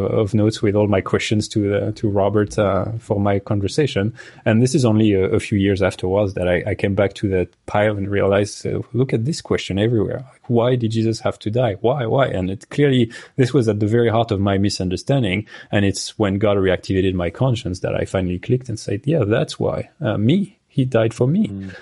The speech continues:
Speaker 1: And so the gospel made sense there. And this is how I really ultimately say, "Okay, now I'm all in. Uh, I'm gonna
Speaker 2: Mm.
Speaker 1: ask you, God, forgive me." Uh, and then the Christian message that we're saved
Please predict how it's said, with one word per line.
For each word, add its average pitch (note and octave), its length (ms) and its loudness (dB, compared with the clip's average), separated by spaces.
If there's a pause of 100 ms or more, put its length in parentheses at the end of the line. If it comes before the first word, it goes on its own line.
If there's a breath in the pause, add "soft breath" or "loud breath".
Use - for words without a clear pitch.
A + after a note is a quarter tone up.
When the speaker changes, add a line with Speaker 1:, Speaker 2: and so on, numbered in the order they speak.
(120)
Speaker 1:
And G2+ 160 2
so G#2 160 2
the G2 100 4
gospel G2+ 380 2
made F2 200 -4
sense F#2+ 280 -6
there. G#2+ 260 2
And F#2+ 320 -4
this F2+ 160 -6
is F#2+ 140 -8
how F2+ 240 2
I F2 140 2 (120)
really F#2 400 0
ultimately F#2+ 720 -4
say, A#2 240 -12 (100)
"Okay, G#2 300 0
now G2 300 2
I'm G2 200 2
all G2+ 160 2
in. B2+ 300 0
Uh, F#2+ 200 0
I'm G2 200 -2
gonna G2 340 -4
Speaker 2:
Mm. F2+ 80 -16 (320 loud breath)
Speaker 1:
ask - 300 -2
you, G#2 300 0
God, F#2+ 280 0
forgive F2+ 380 0
me." B2 360 0
Uh, F2+ 260 0
and F2+ 280 -2
then F2+ 160 -2
the F2+ 160 -4
Christian - 460 -6
message F#2 400 -4
that F2+ 160 -4 (200)
we're - 100 -16
saved G2 280 -2